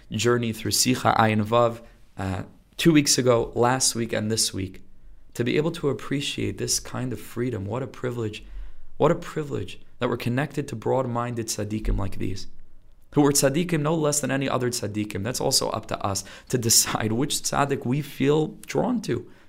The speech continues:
Which tzaddik we feel is, is, is releasing us from any kinds of shackles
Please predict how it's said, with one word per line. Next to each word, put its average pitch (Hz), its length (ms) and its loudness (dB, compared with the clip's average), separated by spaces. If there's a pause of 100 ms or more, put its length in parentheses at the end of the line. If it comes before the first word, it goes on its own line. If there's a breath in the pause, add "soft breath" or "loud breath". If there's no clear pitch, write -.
(160 soft breath)
Which 143 140 4
tzaddik 143 500 0
we 123 120 -2
feel 135 540 -2
is, 117 220 -4 (240 loud breath)
is, - 340 4
is 117 200 2
releasing 123 680 0
us 110 200 0
from 113 300 -4
any 147 160 -4
kinds 127 360 -4
of 110 80 -4
shackles 107 680 -2